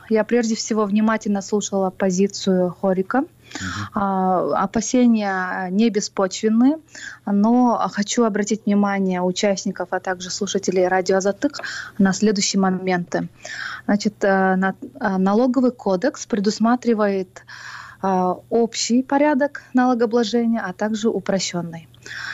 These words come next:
Speaker 1: Сейчас, э, когда мы обсуждаем восьмипроцентный налог, это упрощённый порядок, то есть единый налог, да, ставка на единый налог. Единый налог предполагает, э, изъятие,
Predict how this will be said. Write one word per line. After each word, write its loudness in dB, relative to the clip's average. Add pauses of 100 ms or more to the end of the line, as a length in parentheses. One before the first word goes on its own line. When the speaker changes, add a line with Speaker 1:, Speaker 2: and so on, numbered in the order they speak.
(120)
Speaker 1:
Сейчас, -2
э, 0
когда 0
мы 4
обсуждаем -2
восьмипроцентный -2 (400)
налог, 0 (100)
это 0
упрощённый -2
порядок, -2
то 0
есть 0
единый 2
налог, -6
да, 2
ставка -2
на 2
единый 0
налог. -4 (460)
Единый 6
налог 2
предполагает, -2 (160)
э, -4 (100)
изъятие, 0